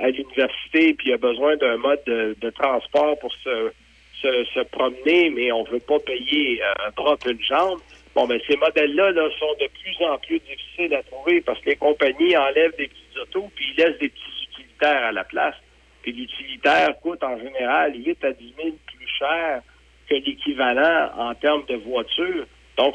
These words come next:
c'est plus payant pour les constructeurs, sauf que, évidemment, le client paye la note.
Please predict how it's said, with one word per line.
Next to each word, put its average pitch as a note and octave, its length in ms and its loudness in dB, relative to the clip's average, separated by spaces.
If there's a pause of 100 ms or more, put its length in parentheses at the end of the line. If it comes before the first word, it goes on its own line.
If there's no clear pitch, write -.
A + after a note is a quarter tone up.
c'est B2 120 -2
plus - 140 -8
payant C#3 400 2
pour C#3 140 -4
les A#2+ 160 -4
constructeurs, B2+ 760 -2 (140)
sauf D3 180 0 (100)
que, C#3 200 2 (360)
évidemment, A#2 520 0
le A2+ 160 -2
client C3 460 0 (120)
paye C#3+ 200 2
la C3 180 0
note. D3+ 260 0